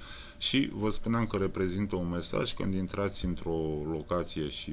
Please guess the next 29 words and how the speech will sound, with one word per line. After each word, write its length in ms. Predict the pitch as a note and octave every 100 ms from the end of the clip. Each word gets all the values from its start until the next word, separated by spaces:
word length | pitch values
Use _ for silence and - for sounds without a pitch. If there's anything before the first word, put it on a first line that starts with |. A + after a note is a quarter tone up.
| C#2+
vedeți 320 | D#2 D2+ E2+
somelierul 600 | - E2 D#2 D2+ D#2+ D#2+
în 80 | D#2
ținută 460 | D2+ D2 D#2 D#2+ D#2+
cu 180 | - D2+
șorțul 440 | - E2 - -
și 160 | - -
tas 240 | E2 D2
du 100 | D2+
vinul 360 | C#2 D#2 D2+ C#2+
la 240 | C#2+ A2+
gât, 120 | F3 - - - - - - - A2+ G2+ -
e 60 | D3
un 160 | D3
fel 220 | A#2 D3 B2+
de 100 | A#2+
garanție 640 | G#2+ G#2 G2+ G2+ C3+ C3+
a 60 | A2+
calității 640 | G#2+ G2 G2 A2 G#2+ F#2+
serviciilor 800 | F#2 F2 E2+ D#2+ A#2 - G#2+ G2
din 220 | F#2 F#2
locația 500 | F2+ E2+ G2 G2 F#2+
respectivă, 760 | F2+ E2 - E2+ - E2 C2+ C2
pentru 400 | D#2+ D#2 - D2
că, 260 | E2+ D#2+ D#2 - - - - -
uh, 800 | - E2 D#2 D#2 D2 C#2+ C2+ A#1+
somelierul, 760 | - F#2+ F2 E2+ E2 A2 B2+ A#2
practic, 500 | - G#2+ - A2+ A2 G#2 F#2+
este 320 | F2+ -